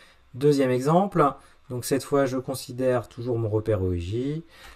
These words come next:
avec des coordonnées x égale r cos oméga t, y égale r sin oméga t.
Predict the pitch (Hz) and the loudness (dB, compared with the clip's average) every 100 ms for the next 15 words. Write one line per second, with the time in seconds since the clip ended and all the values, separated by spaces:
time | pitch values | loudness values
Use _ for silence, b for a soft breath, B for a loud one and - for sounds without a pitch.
0 | B _ _ _ _ _ - 127 127 127 | B _ _ _ _ _ -4 0 0 0
1 | 131 123 135 131 139 131 131 135 135 - | -8 -4 -4 2 2 2 0 -2 -4 -4
2 | 147 - 127 127 123 - 165 - 147 131 | -8 -8 -4 -2 -2 -2 -4 -2 -2 -2
3 | 131 120 110 101 - 151 165 131 127 117 | -2 -2 -2 -2 0 0 2 2 -2 -2
4 | 120 120 - 151 147 - - 135 127 139 | -2 -2 -2 -2 -2 -4 -6 -6 -6 -6
5 | 120 107 95 85 123 160 | -4 -2 -2 -2 0 -2